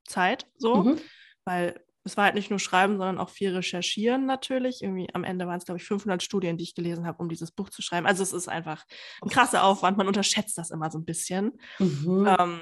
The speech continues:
Speaker 1: und ich hab die Leute ben-, beneidet, wirklich, die einfach nur in Anführungszeichen einen Roman geschrieben haben, <laughs> weißt du, weil ich halt immer diese Recherche hatte und ich hab immer auch voll gemerkt, so diese, die Geschichten schreiben, also meine Dating-Geschichten runterschreiben war halt super easy,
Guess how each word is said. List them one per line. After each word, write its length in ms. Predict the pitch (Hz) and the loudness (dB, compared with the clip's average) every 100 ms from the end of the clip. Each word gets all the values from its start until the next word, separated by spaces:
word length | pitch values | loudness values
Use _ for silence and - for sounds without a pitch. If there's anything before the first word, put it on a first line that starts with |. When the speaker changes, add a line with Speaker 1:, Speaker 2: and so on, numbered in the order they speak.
| 165 | -8
Speaker 1:
und 60 | |
ich 80 | 190 | 0
hab 100 | 208 | 0
die 80 | - | 6
Leute 280 | 196 202 190 | 8 8 6
ben-, 280 | 185 185 - | 4 2 2
beneidet, 720 | - 190 185 185 180 170 - | 0 4 6 6 4 0 -4
wirklich, 240 | 165 175 | -6 -6
die 140 | - 170 | -2 0
einfach 360 | 160 - 170 - | 0 -2 -8 4
nur 300 | 220 240 233 | 10 12 10
in 100 | 180 | 8
Anführungszeichen 540 | 175 196 190 - 180 | 4 2 -2 0 2
einen 60 | 180 | 2
Roman 400 | 165 175 156 180 | 2 6 6 6
geschrieben 460 | 185 - 196 214 190 | 2 0 2 0 2
haben, 280 | 220 240 | 4 4
<laughs> 40 | - | 8
weißt 320 | 247 - - | 6 6 6
du, 40 | 262 | 6
weil 140 | 294 285 | 8 4
ich 180 | - - | 2 0
halt 140 | 208 | 2
immer 240 | 220 202 208 - - 381 - | 4 4 4 -2 0 0 2
diese 260 | 208 208 196 | 6 6 6
Recherche 560 | 226 226 226 302 208 | 4 6 6 6 4
hatte 400 | 226 196 190 208 | 4 4 2 2
und 100 | 202 | 2
ich 60 | 220 | 2
hab 80 | 196 | 2
immer 140 | 202 | 2
auch 120 | 196 | 2
voll 140 | - 202 | 0 0
gemerkt, 360 | 190 190 196 | 2 2 2
so 100 | - | -4
diese, 320 | 185 196 185 185 _ _ | -4 0 0 -2 _ _
die 80 | 196 | 0
Geschichten 420 | 202 - 247 240 | 4 4 4 4
schreiben, 440 | - 190 196 202 190 | 4 6 8 6 4
also 160 | 175 | 2
meine 160 | 185 190 | 2 4
Dating-Geschichten 640 | 196 208 208 202 202 202 | 4 4 2 2 0 0
runterschreiben 520 | 185 196 190 - 185 | 0 2 0 2 2
war 80 | 175 | 4
halt 100 | 175 | 2
super 200 | 180 185 - | 2 -4 -2
easy, 560 | 208 226 226 247 254 | 2 2 4 4 2